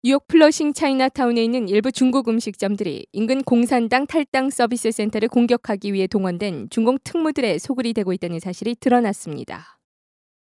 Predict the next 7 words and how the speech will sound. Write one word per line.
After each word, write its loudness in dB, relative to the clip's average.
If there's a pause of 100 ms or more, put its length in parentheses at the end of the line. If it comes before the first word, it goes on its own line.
(140)
지난달 4
십칠 -2
일부터 0
뉴욕 0
중공 2
영사관 0
특무와 -2